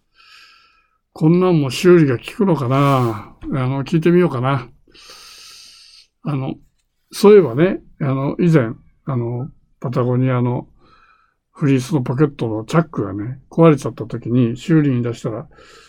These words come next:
「いやー、ものの見事に直してくれましたっけ」。こんな風に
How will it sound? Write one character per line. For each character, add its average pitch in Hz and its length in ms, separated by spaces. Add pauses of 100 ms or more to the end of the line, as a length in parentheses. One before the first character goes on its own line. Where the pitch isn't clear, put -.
(360)
「い 160 40
や 185 320
ー、 - 20
も 165 160
の 196 120
の 214 120
見 226 160
事 175 220
に 127 60
直 131 220
し 135 80
て 139 80
く 120 80
れ 110 80
ま 113 140
し - 60
た - 80
っ 110 40
け」。 - 240 (1500)
こ 190 160
ん 202 40
な 202 120
風 220 160
に 160 400